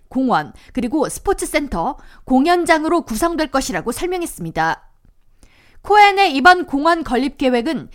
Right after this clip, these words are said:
약 팔십억 달러 규모의 자본이 투입될 예정이며, 레스토랑 체인 하드락 인터내셔널과 함께 추진됩니다. 공원 내 스포츠 센터나 공연장 외에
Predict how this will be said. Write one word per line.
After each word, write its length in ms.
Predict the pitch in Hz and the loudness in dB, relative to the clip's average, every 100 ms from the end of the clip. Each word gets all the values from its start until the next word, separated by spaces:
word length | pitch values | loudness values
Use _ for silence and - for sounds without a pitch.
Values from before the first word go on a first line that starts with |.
| - - | -20 -4
약 180 | 220 226 | -2 0
팔십억 480 | - 415 - 392 392 | -2 -4 2 2 4
달러 280 | 359 349 339 | 2 4 2
규모의 380 | 302 277 302 311 | 2 0 0 -2
자본이 440 | 220 208 285 330 | -4 -4 -2 -4
투입될 560 | - 403 381 - 330 233 | -4 -2 -2 0 0 0
예정이며, 580 | 214 262 208 165 135 - _ - - | 0 -2 -2 -4 -8 -10 _ -20 -6
레스토랑 480 | 208 247 381 359 349 | -6 -4 0 0 0
체인 420 | 370 320 339 156 - - | -4 -4 -4 -8 -16 -10
하드락 540 | - 403 370 359 254 | 0 0 4 4 4
인터내셔널과 760 | 240 330 339 311 277 233 269 | -2 -2 -4 -2 -2 0 2
함께 380 | 262 370 - 359 | 2 -2 -4 -4
추진됩니다. 840 | 359 - 359 294 196 170 170 - _ _ _ _ _ _ _ _ _ _ _ | -4 -6 -4 -2 -4 -2 -2 -2 _ _ _ _ _ _ _ _ _ _ _
공원 360 | - 311 370 359 | -6 2 2 4
내 260 | 392 359 190 | 2 2 0
스포츠 360 | - 440 440 | -2 -4 -2
센터나 600 | 381 381 349 349 359 320 | -4 -4 -2 0 2 2
공연장 580 | - 262 339 339 349 285 | 0 0 0 2 2 0
외에 340 | 196 190 143 | 0 -4 -6